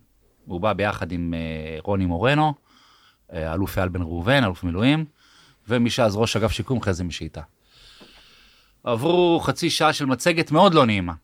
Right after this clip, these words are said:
מאוד לא נעימה. אתה יודע, אני אחד המבקרים הקשים של משרד הביטחון.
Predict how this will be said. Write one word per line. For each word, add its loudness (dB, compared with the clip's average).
מאוד 6
לא 6
נעימה. 4
אתה -4
יודע, 4
אני 2
אחד 0
המבקרים 0
הקשים -4
של -6
משרד -2
הביטחון. -2